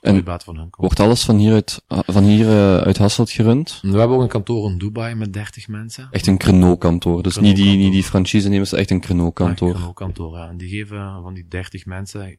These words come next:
Speaker 2: het grootste gedeelte geeft ondersteuning aan de horecazaken, maar dat is ook een tiental mensen die hetzelfde doen als hier. Dus design en beeld van concepten. Dus we hebben eigenlijk twee kantoren, één in hier, het hoofdkantoor hier in Hasselt, met vijftig, veertig, vijftig mensen.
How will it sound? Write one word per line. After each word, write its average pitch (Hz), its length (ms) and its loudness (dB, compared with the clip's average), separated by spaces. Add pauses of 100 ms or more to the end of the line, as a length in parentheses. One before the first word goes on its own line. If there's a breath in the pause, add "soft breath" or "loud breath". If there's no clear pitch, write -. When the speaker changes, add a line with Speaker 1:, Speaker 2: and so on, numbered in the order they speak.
(100)
Speaker 2:
het - 120 -20
grootste 107 240 -14
gedeelte 104 240 -14
geeft 90 180 -14
ondersteuning 98 720 -10
aan 90 180 -12
de 85 60 -14
horecazaken, 98 760 -16
maar 92 100 -12
dat 95 100 -8
is - 120 -16
ook 101 140 -12
een 92 140 -10
tiental 98 360 -12
mensen 90 280 -12
die 95 80 -16
hetzelfde 90 400 -14
doen 92 80 -18
als 90 180 -20
hier. 95 360 -20 (400)
Dus 90 220 -14
design 87 440 -12
en 90 140 -12
beeld 87 260 -14
van 87 240 -16
concepten. 87 600 -20
Dus 92 100 -20
we 98 60 -16
hebben 95 180 -12
eigenlijk 92 100 -14
twee 104 320 -12
kantoren, 101 360 -12
één 95 140 -10
in 87 120 -16
hier, 98 200 -14
het 113 80 -20
hoofdkantoor 95 500 -14
hier 92 100 -20
in 90 80 -18
Hasselt, 98 420 -20
met 98 120 -20
vijftig, 92 400 -18
veertig, - 380 -20
vijftig - 400 -20
mensen. 98 380 -20